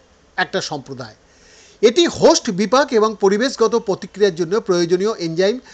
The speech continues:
বিপাক এবং অন্যান্য অণু তৈরিতে একটি গুরুত্বপূর্ণ ভূমিকা পালন করে। ফলস্বরূপ, একটি সুষম অন্ত্রের মাইক্রোবায়োটা অনেক উপায়ে স্তন্যপায়ী স্বাস্থ্যের জন্য গুরুত্বপূর্ণ, যেমন ইমিউন এবং এন্ডোক্রাইন।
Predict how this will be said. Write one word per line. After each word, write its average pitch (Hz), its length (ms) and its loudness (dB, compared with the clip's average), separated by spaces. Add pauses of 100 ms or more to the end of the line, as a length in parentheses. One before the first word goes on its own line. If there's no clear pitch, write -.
(260)
বিপাক 220 360 4
এবং 214 240 2
অন্যান্য 240 400 2
অণু 208 280 2
তৈরিতে 180 360 2
একটি 208 140 -4
গুরুত্বপূর্ণ 170 600 -6
ভূমিকা 147 440 -8
পালন 120 280 -8
করে। 120 220 -18 (560)
ফলস্বরূপ, 285 440 4 (680)
একটি 277 280 4
সুষম 330 440 -2
অন্ত্রের 277 440 2
মাইক্রোবায়োটা 202 840 4
অনেক 214 500 -2
উপায়ে 185 420 0
স্তন্যপায়ী 185 580 -2
স্বাস্থ্যের 165 440 -4
জন্য 180 220 -2
গুরুত্বপূর্ণ, 160 520 -6
যেমন 170 300 -4
ইমিউন 226 420 -4 (180)
এবং 202 300 -4 (540)
এন্ডোক্রাইন। 185 500 0